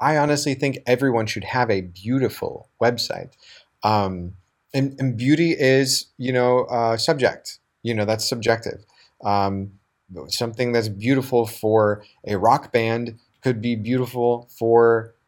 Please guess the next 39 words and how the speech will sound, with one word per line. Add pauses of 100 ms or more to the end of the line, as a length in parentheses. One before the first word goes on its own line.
(140)
uh,
it
could
be (100)
completely
different
than
beautiful
for
Miss
U
S
A
pageant.
You
know, (340)
it's
totally
different. (760)
And
when
I
say
beautiful,
I
mean,
like,
you
know,
visually
appealing, (120)
you
know, (360)
uh,
but
clarity,
clarity
and
efficiency.